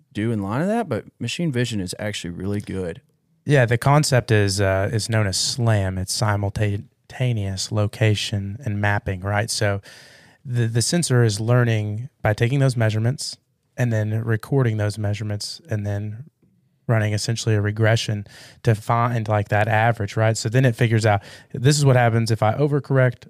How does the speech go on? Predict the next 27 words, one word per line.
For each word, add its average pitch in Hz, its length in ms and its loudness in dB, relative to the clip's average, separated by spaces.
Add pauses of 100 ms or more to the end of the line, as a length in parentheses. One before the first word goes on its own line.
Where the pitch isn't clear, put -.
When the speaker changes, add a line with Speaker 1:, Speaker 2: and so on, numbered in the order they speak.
(140)
Speaker 2:
undercorrect, 120 640 2 (240)
perfect, 117 540 2 (760)
and 113 260 2
it, 110 120 2
it 117 120 2
all 110 160 6
happens 110 360 0
simultaneously. 104 840 0
So 104 300 2 (540)
i-, - 40 -18 (100)
it's 120 360 0
beautiful, 127 440 4
right? 117 220 6
What, 123 400 4
what 135 260 0
takes 151 360 2
us, - 600 4
you 120 140 4
know, 104 360 2 (200)
two 139 280 2
weeks, 120 460 4
three 120 240 4
weeks 113 840 0
of 110 420 0
human 120 580 -2
resources 113 800 0
training, 113 580 0